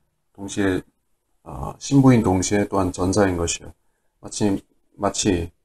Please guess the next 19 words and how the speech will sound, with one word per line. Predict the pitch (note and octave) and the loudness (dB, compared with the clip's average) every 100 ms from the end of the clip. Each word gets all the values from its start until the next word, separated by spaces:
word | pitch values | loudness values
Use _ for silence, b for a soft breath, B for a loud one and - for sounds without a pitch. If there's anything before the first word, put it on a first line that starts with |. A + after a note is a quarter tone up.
| _ | _
그 | - F2+ - - _ _ _ _ | -18 -16 -16 -20 _ _ _ _
아마조네스와도 | F#2 A2 G#2+ G2+ G2+ - - F2+ F2+ F2 E2 F2+ | 2 4 6 4 2 0 -2 0 2 2 -2 -8
같고 | F#2 - F2+ D#2 - _ _ _ _ _ _ _ _ _ _ _ _ - | -10 -10 -12 -14 -16 _ _ _ _ _ _ _ _ _ _ _ _ -4
발키리와도 | F2+ F2+ - A#2 G2+ G2 | -2 -2 0 2 4 2
같다. | F#2 E2 D#2+ D#2 - _ _ _ D2+ | -2 -4 -6 -10 -14 _ _ _ -18
예, | E2 - _ _ | -18 -18 _ _
발키리라는 | - - - C3 B2+ B2 A#2 | -10 -10 -2 4 6 8 6
말은, | G2+ A2 A#2 A2+ _ _ _ _ _ _ _ _ _ _ - | 4 4 2 -2 _ _ _ _ _ _ _ _ _ _ -4
어, | G2 F#2+ | -2 -2
북구 | - - A2+ | -6 -4 -2
신화에 | - C3+ A2+ | 4 4 6
나오는, | G2 F2+ G2+ A2 F#2 - _ _ _ _ | 4 2 2 2 -2 -8 _ _ _ _
어, | F#2+ F2 F2 - _ _ | -12 -8 -8 -12 _ _
그런 | G2 F#2+ F2+ | -10 -6 2
여자 | G2 G#2 G2 F#2 - _ _ _ _ _ _ - | 4 6 6 4 -2 _ _ _ _ _ _ -14
신들을 | - C#3+ C#3 C3 A#2+ | 2 6 8 8 6
섬기는 | C3 C3 A2 A#2 | 4 -2 0 0
여자 | F#2+ F2+ G2 | 2 2 2
전사들이죠. | - F#2+ G#2+ F#2+ E2+ E2+ F2 | 0 -2 0 0 -4 -10 -10